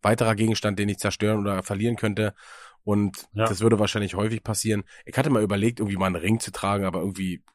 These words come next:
Speaker 1: ich glaube, sieht das auch, äh, sieht das auch dödelhaft aus bei mir, deswegen,
Speaker 2: Ja.
Speaker 1: äh, mach
Speaker 2: Aber
Speaker 1: ich's
Speaker 2: es
Speaker 1: nicht.
Speaker 2: generell, der, der komplette, äh, Kreis bei uns, wenn wir unterwegs sind, zu Auftritten oder so,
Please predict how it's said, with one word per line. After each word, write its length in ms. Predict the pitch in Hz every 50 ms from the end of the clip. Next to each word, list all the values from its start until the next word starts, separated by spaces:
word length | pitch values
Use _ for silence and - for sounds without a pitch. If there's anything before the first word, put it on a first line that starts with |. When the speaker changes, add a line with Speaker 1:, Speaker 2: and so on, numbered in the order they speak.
| _ _
Speaker 1:
ich 40 | _
glaube, 220 | - - 87 90 87
sieht 160 | 82 80 -
das 60 | 87 - 78
auch, 180 | - - -
äh, 260 | - - 73 73 76
sieht 180 | 69 73 80 -
das 60 | - -
auch 180 | 78 - - - _ _ - _ _ _ _ _ -
dödelhaft 460 | 95 95 95 104 90 90 90 - -
aus 140 | 90 90 -
bei 100 | - 95
mir, 180 | 85 90 90 87
deswegen, 420 | 82 78 - 85 80 80 73 71 _ _ _ - - - - - -
Speaker 2:
Ja. 220 | - 107 101 104 - _ -
Speaker 1:
äh, 120 | - 80 73
mach 140 | - -
Speaker 2:
Aber 160 | 117 120 123 135
Speaker 1:
ich's 80 | 123
Speaker 2:
es 40 | -
Speaker 1:
nicht. 40 | -
Speaker 2:
generell, 440 | - 127 131 139 117 110 131 160 170
der, 300 | - 110 104 104 104 101 - -
der 160 | 113 104 107
komplette, 1120 | - - 123 107 - 120 123 123 - 123 123 - 123 113 107 107 107 104 101 98 98 98 98
äh, 80 | - -
Kreis 320 | - 107 104 117 151 -
bei 140 | - - 135
uns, 180 | 131 139 160 156
wenn 120 | 143 127 123
wir 80 | 120
unterwegs 460 | 113 107 107 98 101 117 131 - -
sind, 320 | - 175 170 180 196 196 - _ _ _ _ _ _ _ _ _
zu 120 | - - 131
Auftritten 440 | 120 127 127 - - 180 - - 185
oder 160 | 165 165 170
so, 420 | 156 - - 165 165 180 190 190